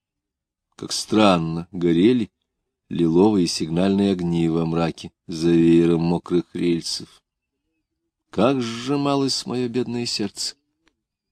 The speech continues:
Вдруг опять все переменилось.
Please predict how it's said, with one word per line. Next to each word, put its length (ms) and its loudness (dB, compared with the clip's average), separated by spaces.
Вдруг 280 6
опять 320 2
все 300 0
переменилось. 720 -6